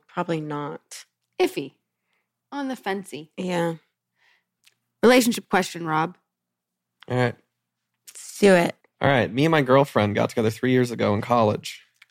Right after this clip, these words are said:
Speaker 3: and moved in together eight months ago. Talking about her family, her biological father died in a car accident when she was just two years old. Four years later, her mother remarried a man who has a one-year-old son younger than my girlfriend.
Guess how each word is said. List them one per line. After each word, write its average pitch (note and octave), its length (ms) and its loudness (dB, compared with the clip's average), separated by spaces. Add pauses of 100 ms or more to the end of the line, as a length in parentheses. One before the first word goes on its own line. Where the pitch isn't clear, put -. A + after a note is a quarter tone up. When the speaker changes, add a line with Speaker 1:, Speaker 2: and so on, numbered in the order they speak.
Speaker 3:
and A2 140 2
moved B2+ 220 4
in B2 200 4
together A#2 280 4
eight F#2 160 2
months E2 220 -8
ago. - 220 -10 (460)
Talking B2 360 -2
about D3 160 4
her D#3+ 40 2
family, A2+ 400 0
her A2+ 120 -2
biological A2 500 -2
father A2+ 300 0
died A2+ 200 -4
in G#2+ 100 -8
a A#2 40 -10
car - 260 -12
accident A#2 460 -6
when G#2+ 100 -8
she - 160 -14
was - 160 -14
just - 260 -14
two - 160 -14
years A#2+ 260 -10
old. C#3+ 320 2
Four C2 200 -8
years D#2 220 -10
later, C3+ 320 6
her C3 60 4
mother G#2+ 280 2
remarried B2 560 2
a A2+ 40 2
man G2 460 0 (600)
who G#2 120 -6
has G2+ 400 0
a - 60 -4
one-year-old C2 480 -4
son C3+ 360 2
younger D2+ 240 -2
than C#2+ 140 -10
my C#2 100 -10
girlfriend. - 580 -20